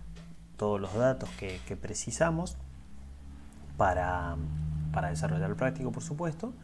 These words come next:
Y luego tenemos lo mismo, el cálculo de solicitaciones, de nuevo sencillo. Fíjense,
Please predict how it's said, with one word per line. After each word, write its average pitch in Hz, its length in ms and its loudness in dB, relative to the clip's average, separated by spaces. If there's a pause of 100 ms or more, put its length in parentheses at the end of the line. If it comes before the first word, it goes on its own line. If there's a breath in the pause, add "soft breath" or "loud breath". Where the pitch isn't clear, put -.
(560 loud breath)
Y 147 100 2
luego 160 220 8
tenemos 131 300 2
lo 113 100 2
mismo, 92 320 0
el 92 80 -6
cálculo 110 300 2
de 104 60 2
solicitaciones, 151 920 -2
de 110 160 -4
nuevo 101 360 -2
sencillo. 160 760 -2
Fíjense, 123 640 0